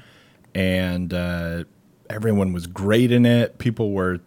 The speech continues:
talking about Toni Collette should get nominated, but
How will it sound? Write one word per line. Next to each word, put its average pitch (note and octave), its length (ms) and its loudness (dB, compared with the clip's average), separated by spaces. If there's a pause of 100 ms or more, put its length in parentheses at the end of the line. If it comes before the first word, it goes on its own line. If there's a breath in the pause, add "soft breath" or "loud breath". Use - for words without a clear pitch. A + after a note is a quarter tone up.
(100)
talking G#2 320 -4
about F#2 240 -2
Toni A2 300 -2
Collette G2+ 500 2
should G2 220 -2
get F#2+ 180 -2
nominated, A2 560 4
but G#2 120 4